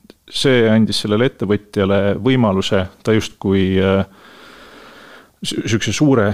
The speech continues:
usaldusväärse, äh, platvormi alt ära saada ja teise platvormi kaudu. Ja siis hakkasid tekkima sihukesed, äh, murekohad, et Dima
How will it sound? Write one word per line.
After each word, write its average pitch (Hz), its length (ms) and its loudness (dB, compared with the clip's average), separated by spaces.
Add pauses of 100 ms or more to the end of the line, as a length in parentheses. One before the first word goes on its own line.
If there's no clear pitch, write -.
(200)
usaldusväärse, 107 840 0
äh, 101 460 -4
platvormi 196 460 -2
alt 196 180 -4
ära 143 160 2
saada 104 380 0
ja 101 60 2
teise 113 300 0
platvormi 101 560 -4
kaudu. 107 380 0 (140)
Ja 107 140 0
siis 101 180 0
hakkasid 107 400 -4
tekkima 104 400 0
sihukesed, 107 480 -4
äh, 101 240 2
murekohad, 101 560 0
et - 200 -10
Dima 110 340 2